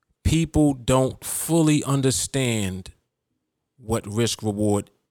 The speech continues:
is and what it means, okay? And we're gonna get some clarity today. Because when you actually understand what it is, you will change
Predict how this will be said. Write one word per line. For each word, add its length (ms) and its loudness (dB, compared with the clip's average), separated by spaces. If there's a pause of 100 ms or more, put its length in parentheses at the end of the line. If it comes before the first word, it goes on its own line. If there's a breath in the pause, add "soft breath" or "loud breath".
(120)
is 340 -6
and 140 -6
what 140 0
it 100 -8
means, 540 -16 (680)
okay? 320 -4 (580)
And 120 -4
we're 60 0
gonna 220 0
get 180 -2
some 180 -4
clarity 460 0
today. 460 -4 (1600)
Because 420 2
when 180 0
you 260 4
actually 440 0
understand 600 -2
what 140 2
it 120 0
is, 480 -2 (880)
you 180 0
will 320 0
change 760 -6